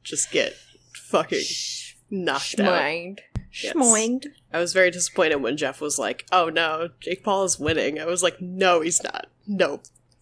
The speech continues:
Speaker 1: I refuse." <laughs>
Speaker 2: I didn't see it, but I saw the memes.
Speaker 1: Appar-, apparently, there was a, there's a science behind how he won. So.
Speaker 2: I'm sure. I'm sh-, I mean, like, there's, like,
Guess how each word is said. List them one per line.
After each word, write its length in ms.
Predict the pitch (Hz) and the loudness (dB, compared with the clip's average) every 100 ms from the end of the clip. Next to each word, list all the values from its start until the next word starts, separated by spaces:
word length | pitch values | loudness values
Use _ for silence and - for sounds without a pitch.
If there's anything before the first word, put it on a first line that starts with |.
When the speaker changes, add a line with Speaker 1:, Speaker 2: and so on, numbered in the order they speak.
| _ - | _ -6
Speaker 1:
I 60 | 165 | -4
refuse." 840 | 151 - 175 185 190 202 - - 262 - | -4 -6 -6 -6 -8 0 0 0 -6 -12
<laughs> 220 | - _ - | -20 _ 2
Speaker 2:
I 120 | 220 | 4
didn't 320 | 226 214 180 | 4 2 2
see 380 | - - 269 294 | 0 2 6 6
it, 220 | 320 - - | 6 4 0
but 140 | 175 | 2
I 160 | 151 151 | 4 2
saw 400 | - - 190 233 | 0 4 6 6
the 120 | 247 | 4
memes. 680 | 220 190 175 160 185 - - - | -2 -2 -6 -10 -8 -8 -2 0
Speaker 1:
Appar-, 440 | 370 220 233 247 - | 4 6 6 6 2
apparently, 1000 | 185 214 226 240 277 240 240 233 233 - | -2 2 4 6 4 2 0 0 -6 -6
there 220 | - 180 | 2 2
was 220 | 180 170 160 | 4 2 2
a, 220 | 151 131 | 0 0
there's 200 | 170 170 | 0 0
a 60 | - | 2
science 720 | - 175 170 156 143 - - | 4 6 4 2 0 0 0
behind 760 | - - 156 76 - - - _ _ _ _ - | 0 0 0 0 -4 -8 -12 _ _ _ _ -2
how 240 | 175 165 | 0 2
he 180 | 156 - | 0 0
won. 440 | - - - 185 - _ _ - | 2 0 -2 -6 -10 _ _ -10
So. 260 | - 254 | -4 0
Speaker 2:
I'm 60 | 330 | 0
sure. 520 | - 480 190 165 - _ | 2 2 2 0 -6 _
I'm 160 | 226 269 | 2 2
sh-, 120 | 247 - - | 2 -4 6
I 220 | 240 240 | 8 8
mean, 280 | 247 254 247 | 4 0 -2
like, 360 | 240 233 240 - | 0 0 -2 0
there's, 400 | 208 220 240 185 | 2 2 0 -2
like, 360 | 208 208 - | -2 -2 -10